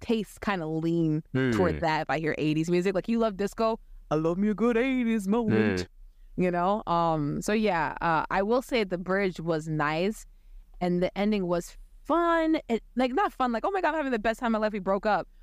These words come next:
Speaker 1: But, like, it, it was, it was, we're getting ad libs. We don't
Speaker 2: Oh,
Speaker 1: usually
Speaker 2: yeah.
Speaker 1: get her, like,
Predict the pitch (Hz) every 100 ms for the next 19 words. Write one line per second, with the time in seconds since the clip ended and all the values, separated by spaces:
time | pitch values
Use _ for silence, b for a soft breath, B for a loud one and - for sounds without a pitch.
0 | - 262 254 240 - 226 - 254 247 -
1 | 214 196 180 202 226 208 160 240 175 139
2 | 110 214 214 339 208 233 269 269 202 196
3 | 214 196 175 156 160 -